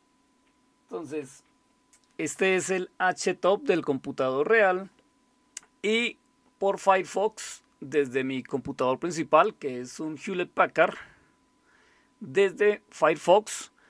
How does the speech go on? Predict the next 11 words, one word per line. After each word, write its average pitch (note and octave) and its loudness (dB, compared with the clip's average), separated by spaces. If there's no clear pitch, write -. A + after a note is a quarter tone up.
estoy E3 -4
ingresando F3+ -2
en F#3+ -8
forma F3+ -2
remota F#3 -2
y A3+ 0
aquí G#3 -2
ya C#3+ 2
instalé C#3+ 0
Windows E3 -6
diez. D3 0